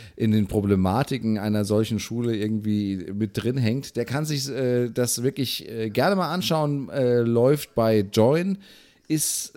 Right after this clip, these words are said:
leider nur zehn Folgen, à dreißig Minuten lang, also da hat man jetzt, ähm, äh, noch nicht so viel zu gucken, genauso wenig wie bei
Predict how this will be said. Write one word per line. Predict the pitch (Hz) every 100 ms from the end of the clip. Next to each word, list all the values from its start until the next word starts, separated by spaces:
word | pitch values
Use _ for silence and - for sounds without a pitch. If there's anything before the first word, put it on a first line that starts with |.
| 82
leider | 110 131 156
nur | 147 139
zehn | - 143 147
Folgen, | - 135 139 143 139
à | 120
dreißig | 113 98 113 127 120
Minuten | 120 123 127 113
lang, | 110 110
also | 104
da | 104 101
hat | 110 113
man | 107
jetzt, | 104 101 - - 73
ähm, | 98 95 95 92 90 90 87 82 80
äh, | - 92 87
noch | 90 95
nicht | 104 135
so | 135
viel | 135 127
zu | 127
gucken, | 135 151 139
genauso | 117 113 135 135 135 135 123
wenig | 131 131 -
wie | 127
bei | 120 123 123